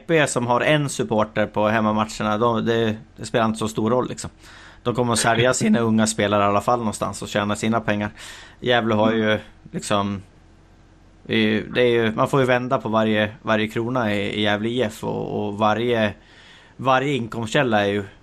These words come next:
Speaker 1: livsviktig, liksom.
Speaker 2: Nu går jag ut och kritiserar B P supporterkultur helt öppet. Det kan få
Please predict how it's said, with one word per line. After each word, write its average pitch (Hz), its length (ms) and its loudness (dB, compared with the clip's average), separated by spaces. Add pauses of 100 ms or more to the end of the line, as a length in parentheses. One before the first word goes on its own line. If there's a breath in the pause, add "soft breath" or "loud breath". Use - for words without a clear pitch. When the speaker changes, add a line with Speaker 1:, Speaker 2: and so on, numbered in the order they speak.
(380)
Speaker 1:
livsviktig, 113 680 -4
liksom. - 220 -12 (1040 soft breath)
Speaker 2:
Nu 110 80 2
går 123 120 4
jag 139 100 8
ut 120 140 4
och 107 60 2
kritiserar 110 640 4
B 107 180 4
P 117 280 0
supporterkultur 110 800 0
helt 101 280 2
öppet. 98 400 0
Det 90 60 -6
kan 127 260 4
få 104 380 4